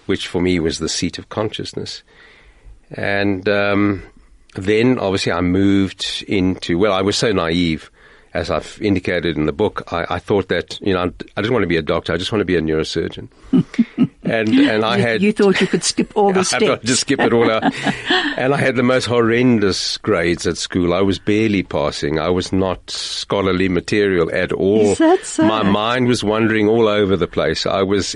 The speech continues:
Speaker 1: everywhere but where I should have been, and that was in the classroom and listening to what had to be done.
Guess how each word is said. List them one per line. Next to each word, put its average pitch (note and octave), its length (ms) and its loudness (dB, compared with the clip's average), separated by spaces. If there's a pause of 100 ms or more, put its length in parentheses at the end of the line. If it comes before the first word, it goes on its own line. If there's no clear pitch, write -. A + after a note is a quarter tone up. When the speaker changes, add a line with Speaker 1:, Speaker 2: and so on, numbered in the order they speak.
Speaker 1:
everywhere A#2+ 440 2
but F#2+ 440 -6
where F2+ 280 0
I F2 60 -2
should G2 240 0
have F2 140 0
been, F#2 360 0
and F#2 140 0
that G2 160 -2
was G2+ 100 0
in G2 160 0
the - 80 -4
classroom F2+ 500 0
and D2+ 240 -4 (560)
listening G2+ 400 0
to G2 80 0
what F2+ 140 2
had F2+ 160 -2
to F2 80 -6
be E2+ 100 0
done. F2 340 -2